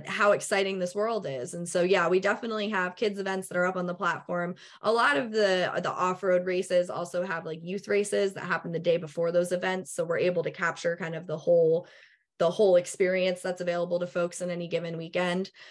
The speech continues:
Um, and then, yeah, the spectator events, I think, is another really great opportunity to at least get kids out there, get them excited, and get them motivated about riding.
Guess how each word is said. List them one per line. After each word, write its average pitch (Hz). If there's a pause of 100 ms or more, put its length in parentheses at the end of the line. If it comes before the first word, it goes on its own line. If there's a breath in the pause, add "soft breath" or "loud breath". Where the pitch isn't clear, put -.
(160 loud breath)
Um, 165
and 180
then, 185
yeah, 175
the 165
spectator 190
events, 165
I 165
think, 165
is 160
another 165
really 160
great 165
opportunity 170
to 151
at -
least 196
get 147
kids 165
out 147
there, 170
get 160
them 170
excited, 160
and 151
get 151
them 160
motivated 156
about 139
riding. 165